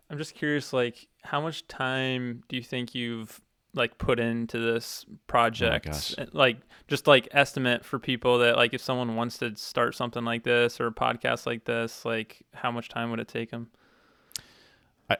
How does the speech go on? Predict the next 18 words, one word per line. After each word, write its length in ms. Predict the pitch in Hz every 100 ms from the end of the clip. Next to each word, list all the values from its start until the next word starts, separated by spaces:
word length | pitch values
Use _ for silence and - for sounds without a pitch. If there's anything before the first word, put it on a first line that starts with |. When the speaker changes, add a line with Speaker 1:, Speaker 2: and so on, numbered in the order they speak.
| -
Speaker 2:
I 60 |
think 200 | - 156
initially, 500 | 147 104 107 127 131
even 140 | 123 95
before 300 | 90 107 98
I 40 |
started 260 | - 104 92
recording, 500 | - 95 92 101 110
I 60 | 92
probably 480 | - 107 101 98 90
put 240 | - 92
in 180 | 90 90
a 40 | 82
good, 360 | 87 85 80
like, 340 | 82 78 - - _ _ _ _ -
twenty 360 | - 98 90 87
hours 440 | 85 85 85 82
just 380 | - 80 -